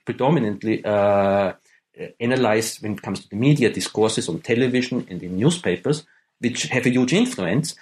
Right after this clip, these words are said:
But somehow, for example, the television discourses are now mediated, uh, with the discourses on social media. Because while these electoral debates and so on are going on, people are tweeting about it and so on. So it can be quite an interesting, uh, idea to,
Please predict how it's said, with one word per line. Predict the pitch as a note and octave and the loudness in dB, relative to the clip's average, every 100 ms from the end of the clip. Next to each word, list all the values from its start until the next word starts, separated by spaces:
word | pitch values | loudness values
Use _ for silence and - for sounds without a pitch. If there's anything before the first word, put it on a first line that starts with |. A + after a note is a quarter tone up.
| - - | -18 -10
But | A2+ | -4
somehow, | D#3 G#3+ D#3+ | 0 2 2
for | A2 | 0
example, | G2 - B2+ B2+ | -2 -2 -2 -2
the | G#2 | -4
television | - G3 G#3 A2 G2+ G#2 | -4 0 0 0 -2 -2
discourses | G2 - A2 F#2 - D3+ | -2 -2 -2 0 0 0
are | D3 A#2 | 0 0
now | C3 A#2+ | 0 2
mediated, | C3+ G#3 C3+ F2+ F2+ - C#3+ - | 2 2 2 0 -2 -2 -4 0
uh, | A#2 | 0
with | A#2 C3+ | 2 0
the | C3+ | -2
discourses | - G#2+ - A#2 B2+ - B2 - _ _ | -2 -6 -2 0 0 -2 -6 -10 _ _
on | A#2+ A#2 | -2 2
social | A#2+ G2+ - | 2 0 0
media. | C3+ G3 D#2 D#2 - _ _ | 2 2 0 -6 -12 _ _
Because | - G#2 - | -4 -4 -2
while | G#2 A2 D#3+ | 0 4 2
these | F3+ - B2 A2+ - _ - | 0 0 -2 -2 -10 _ -8
electoral | G2+ G2 - A2 B2+ | -6 -6 0 2 2
debates | B2+ A#2 A#2+ B2+ | 0 0 0 0
and | A#2 | -2
so | B2 | 0
on | B2 | 0
are | A2 - | 0 0
going | A#2 A#2 | 0 2
on, | A#2+ F3 F3+ - _ - | 2 2 -2 -18 _ -4
people | D3 - - | -2 0 0
are | - | 0
tweeting | - D3+ - A2 | 0 -2 0 -2
about | F#2+ D2+ D#2 | 0 -2 -2
it | E2+ | -4
and | D#2+ | -6
so | - E3 | 0 2
on. | F#2 | 2
So | - | 0
it | - | -4
can | - F3+ | 0 2
be | A3+ D#3+ G#2+ - | 2 0 -2 -2
quite | C#3+ | 0
an | D3 | 2
interesting, | C#3+ F#3 D3+ C#3+ - C3+ B2+ - _ - | 2 0 -2 -2 -4 -6 -6 -10 _ -4
uh, | A#2 | -2
idea | A2 A2+ B2 F3 F3+ | 0 0 2 2 -2
to, | B2+ B2 | -8 -10